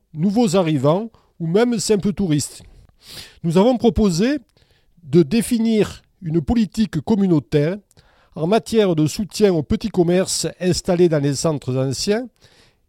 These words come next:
et de mettre en application rapidement des actions concrètes avant qu'il ne soit trop tard. Concernant notre action à Saint-Maximin, je me contenterai de quelques commentaires. Nous sommes ravis que le projet de parc d'activités du Mont-Aurélien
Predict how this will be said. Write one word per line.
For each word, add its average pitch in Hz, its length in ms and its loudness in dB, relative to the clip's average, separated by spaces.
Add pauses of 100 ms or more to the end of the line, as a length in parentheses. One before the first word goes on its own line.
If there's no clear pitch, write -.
et 170 100 -4
de 208 100 0
mettre 226 260 0
en 196 60 -2
application 196 680 0
rapidement 185 680 0 (100)
des 156 220 -2
actions 180 400 0
concrètes 170 600 -2 (200)
avant 185 320 0
qu'il 175 160 -6
ne 165 100 0
soit 170 260 -4
trop - 160 -8
tard. - 320 -12 (680)
Concernant 247 800 0 (280)
notre 170 200 -4
action 208 340 -2
à 185 80 0
Saint-Maximin, 190 840 -2 (600)
je 139 200 -10
me 185 160 -4
contenterai 185 640 -2
de 196 80 -4
quelques 196 380 -4
commentaires. 180 540 -2 (340)
Nous 208 100 0
sommes 220 240 4
ravis 208 460 2 (360)
que - 80 -2
le 180 120 0
projet 220 440 -2
de 175 120 0
parc 196 420 -4
d'activités 190 640 -4
du 147 140 -4
Mont-Aurélien 127 640 -2